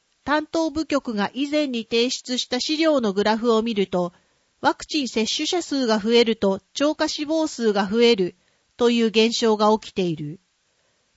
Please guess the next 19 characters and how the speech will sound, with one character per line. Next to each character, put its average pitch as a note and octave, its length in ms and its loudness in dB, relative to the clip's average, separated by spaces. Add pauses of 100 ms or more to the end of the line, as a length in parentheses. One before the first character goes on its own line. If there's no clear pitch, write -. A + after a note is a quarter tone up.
こ B3+ 120 0
れ C4+ 140 4
を B3+ 80 4
偶 B3+ 260 0
然 D#4+ 220 -2
の D#4 120 -4
一 - 340 -6
致 - 20 -14
と D4+ 120 0
考 D4 340 -4
え D4 120 4
る A#3+ 120 0
に G#3 120 -2
は F3+ 140 0
無 A3 140 0
理 G#3+ 140 -2
が D#3+ 200 -2
あ D#3 60 -4
る。 C#3+ 240 -10